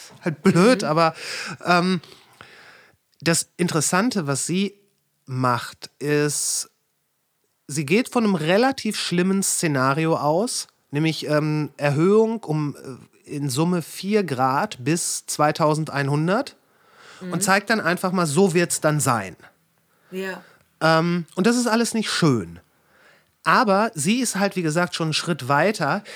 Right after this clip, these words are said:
Speaker 1: Sie sagt quasi, hier sind die Lösungsansätze, was wir machen sollen, wenn's soweit ist.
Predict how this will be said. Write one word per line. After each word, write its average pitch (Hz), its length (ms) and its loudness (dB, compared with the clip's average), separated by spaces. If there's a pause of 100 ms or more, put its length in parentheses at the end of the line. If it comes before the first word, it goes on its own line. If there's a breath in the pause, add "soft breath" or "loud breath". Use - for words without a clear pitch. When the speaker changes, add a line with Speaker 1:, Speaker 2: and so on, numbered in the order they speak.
(280 loud breath)
Speaker 1:
Sie 147 240 -4
sagt 175 340 0
quasi, 175 420 -2 (340 soft breath)
hier 220 260 2
sind 214 240 2 (200)
die 180 320 0
Lösungsansätze, 156 1200 2
was 156 380 0
wir 175 160 4
machen 165 340 2
sollen, 160 380 2
wenn's 165 280 2
soweit 139 460 2
ist. - 400 0